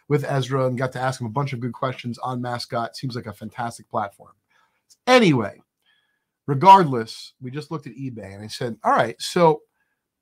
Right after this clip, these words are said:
you realize it's probably not that easy to find low-grade Wayne Gretzky rookies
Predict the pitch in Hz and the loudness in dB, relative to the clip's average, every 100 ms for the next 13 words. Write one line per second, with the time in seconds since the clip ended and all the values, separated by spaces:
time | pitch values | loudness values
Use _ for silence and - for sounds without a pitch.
0 | _ _ 170 190 175 233 196 160 139 131 | _ _ 0 2 2 2 4 4 2 -4
1 | - - 170 160 151 143 147 139 127 127 | -8 -4 -2 -2 -4 -6 -6 -6 -6 -8
2 | - 165 165 143 127 120 - 120 143 139 | -8 -6 -4 -4 -8 -10 -10 -6 -4 -2
3 | 139 135 120 127 117 127 123 - 120 175 | -2 -4 -4 -8 -6 -8 -8 -8 -6 -6
4 | 170 110 110 120 | -6 -8 -10 -14